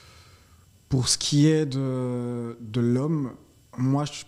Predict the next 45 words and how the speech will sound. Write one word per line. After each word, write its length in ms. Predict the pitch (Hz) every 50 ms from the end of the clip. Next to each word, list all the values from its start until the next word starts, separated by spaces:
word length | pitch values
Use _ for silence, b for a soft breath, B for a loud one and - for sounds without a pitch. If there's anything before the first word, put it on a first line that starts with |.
| _ _ _
pars 160 | - 143 139
du 100 | 143 139
principe 520 | 123 - - 135 131 - - 170 156 - -
où 60 | 120
tout 360 | - - - 156 156 - -
homme, 300 | 156 160 170 151 139 135 131 - b b b b b b b b b - - - 113
euh, 220 | 110 113 113 110 -
a 60 | 120
un 160 | 131 131 127
fond 300 | 123 - - 156 156 156
qui 160 | 151 - -
est 40 | 131
pas 200 | 123 - 147 151
très, 420 | 143 - - - 151 151 156 151 139
euh, 320 | 123 120 117 117 113 113 120 - - - _ _ - - _ _ _ _ _ _ _ _ _ -
pas 100 | 147 143
très, 220 | - - - 147
très 220 | 143 - - 139
sain, 360 | 127 - - - 147 151 160 180 - - - - - _ - - -
et, 160 | 120 113 117
euh, 100 | 117 117
tout 140 | 110 - 135
le 60 | 139
monde 120 | 156 156
essaye 220 | 139 127 - 147 131
de 100 | 123 123
dealer 280 | 117 117 131 135 147
un 120 | 147 135 127
petit 140 | 120 - 117
peu 120 | - 127
avec 220 | 120 117 110 -
ça. 200 | - - 110 110 - b b b b b b b b b b b b b b b _ _ _ _ -
Et 120 | 117 113
de 140 | 104 127 135
ce 100 | 131 -
fait-là, 300 | - 117 113 120 139 135
ben, 120 | 117 101
je 80 | 104 -
pense 300 | - 127 123 127 123 -
qu'il 500 | - - 113 101 101 98 - - 113 110
faut 180 | 107 - 127 117
ré-, 160 | 113 113 117 - _ _ -
réussir 640 | 113 113 120 139 135 131 - - - 143 143 135 120 -
à, 800 | - 110 110 110 107 107 110 - - 98 101 101 101 101 95 101
à, 180 | 95 107 120